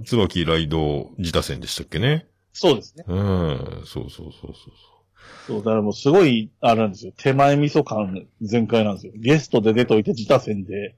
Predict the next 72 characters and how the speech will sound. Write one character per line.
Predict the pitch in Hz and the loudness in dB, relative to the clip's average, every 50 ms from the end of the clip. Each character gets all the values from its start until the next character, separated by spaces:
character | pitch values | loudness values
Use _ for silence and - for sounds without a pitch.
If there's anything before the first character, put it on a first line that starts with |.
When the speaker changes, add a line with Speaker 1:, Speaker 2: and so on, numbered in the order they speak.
| _ _ _ _ _ _ _ _ _ _ _ _ _ _ _ _ _ _ _ | _ _ _ _ _ _ _ _ _ _ _ _ _ _ _ _ _ _ _
Speaker 2:
<laughs> | |
紹 | - - - 262 262 - - 262 - - 233 139 127 113 | -12 -4 0 2 2 2 2 -2 -2 0 2 2 2 4
介 | - 135 131 131 | 4 2 2 2
し | - - | 2 0
て | 147 | 0
も | 143 139 135 | 2 4 4
ら | 139 143 | 4 4
っ | 139 - | 2 2
と | - 156 147 | 0 0 0
い | 127 | 0
て、 | - - 170 170 175 180 170 | -2 -4 -4 -4 -2 -4 -6
自 | 151 123 139 | -4 -2 0
分 | 143 151 151 | 2 2 4
が | 151 147 | 4 4
出 | 147 156 | 2 2
た | 147 143 113 | 2 2 -2
時 | 120 104 - 110 | -2 -6 -6 -4
に | 107 110 | -4 0
は | 123 131 | 0 0
一 | 123 123 | 0 0
緒 | - 143 | 0 0
に | 135 131 | 2 2
や | 127 123 | 4 2
り | 123 | 4
ま | 123 131 | 2 0
す | 131 - _ | 0 -2 _
っ | |
て | - 107 | -12 -10
い | |
う | - | -8
話 | 101 101 95 - 110 | -6 -8 -6 -6 -8
を | - | -10
す | - - 98 | -8 -10 -10
る | 101 92 | -10 -10
ん | 90 | -10
で | 98 | -12
す | 98 - | -14 -8
か | - 107 | -6 -6
ら。 | 104 | -6
Speaker 1:
す | - - 117 | -2 0 0
ご | 101 82 82 85 85 80 73 | 0 0 0 0 -2 -2 -2
い | 73 | -4
ね。 | 71 71 73 71 69 67 65 71 76 73 67 64 - - _ _ _ _ _ _ _ _ _ _ _ _ _ _ _ _ _ _ _ - _ | -6 -6 -6 -6 -6 -6 -8 -10 -14 -18 -18 -20 -20 -20 _ _ _ _ _ _ _ _ _ _ _ _ _ _ _ _ _ _ _ -20 _
そ | _ - 90 | _ -12 -12
っ | 80 | -10
か。 | - 76 76 73 82 | -8 -8 -8 -6 -4
ま | 95 101 | -2 0
あ | 107 | 2
で | 101 107 | 2 2
も、 | 101 101 92 85 - - - - - - - | 0 0 -2 -2 -4 -8 -18 -18 -18 -12 -2
最 | - 175 180 180 165 | 2 4 4 4 2
近 | 165 185 185 180 | 2 0 2 4
だ | 185 180 | 4 4
か | 160 139 113 | 6 6 4
ら、 | 104 92 87 85 82 78 78 78 | 6 4 4 2 2 0 0 -2
ま | 90 92 92 | -2 -2 -2
あ、 | 85 | -2
お、 | 82 82 90 92 107 123 123 113 - - | -2 -4 -6 -4 -2 -2 -2 -2 -2 -2
お | - 110 | -4 0
世 | - 117 | 0 0
話 | 92 | -2
に | 80 | -2
な | 80 | -6
っ | 76 | -4
て | - 87 | -4 -4
ま | 82 73 | -6 -4
す | - 78 | -6 -8
ん | |
で、 | 76 | -6
僕 | 76 76 71 69 76 | -6 -6 -8 -6 -6
は | 78 | -2
ね。 | 98 117 110 90 | 0 0 0 0